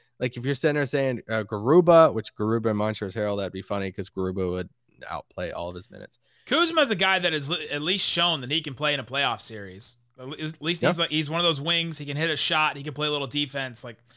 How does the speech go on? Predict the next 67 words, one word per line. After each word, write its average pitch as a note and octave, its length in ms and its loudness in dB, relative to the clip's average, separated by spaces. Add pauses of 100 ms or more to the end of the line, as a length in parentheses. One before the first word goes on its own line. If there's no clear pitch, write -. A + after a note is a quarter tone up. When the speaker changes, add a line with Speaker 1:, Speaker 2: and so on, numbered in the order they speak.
(200)
Speaker 2:
he's G#3 180 -6
at F#3+ 60 -4
least F#3+ 200 -2
proven C#3+ 320 -4
that. A#2+ 240 0
I G#2 60 -12
mean, C3 160 -6
he's C#3+ 140 -6
not E3 180 2
gonna D3+ 140 2
be C#3 180 -2
a A#2+ 60 -4
s-, - 200 -8
like, B2+ 140 -10
he's C3 120 -10
not D3+ 60 -2
gonna C#3 120 -6
be B2+ 80 -4
a A#2 60 -4
star. B2+ 440 -4
Like, A2+ 120 -8
a B2 40 -10
tw-, - 180 -12
I D#3 60 2
don't F3 100 -2
think D#3+ 100 -2
he's C#3 180 -4
ever C#3 220 -4
gonna C3 120 -6
be B2 120 -8
a A2+ 40 -10
twenty C3 260 -10
point C3 240 -10
per A#2+ 120 -12
game A#2 200 -12
guy. A#2 420 -2 (280)
He E3+ 120 -2
may D#3 200 0
develop B2 360 -2
into A#2 160 -8
that, A#2+ 280 -6
but A#2+ 180 -10
I C3 60 -4
don't C#3 100 -8
think C3 120 -12
he's B2+ 140 -10
gonna B2 140 -8
be G2+ 140 -14
that. B2 360 -2
But D3+ 120 -4
if C#3 100 -12
you D#3 100 -6
want G3 160 0
him F#3 60 -4
to D3+ 100 -8
just D#3+ 240 -6
be F3 320 -2 (260)
a C3+ 80 -6
solid D3 480 2
wing D3+ 220 -2
that C3+ 120 -4
can B2 120 -14
shoot F3 260 -4
and D3 80 -12
all A#2 180 -6
that, A2 240 -8
then A2 280 -16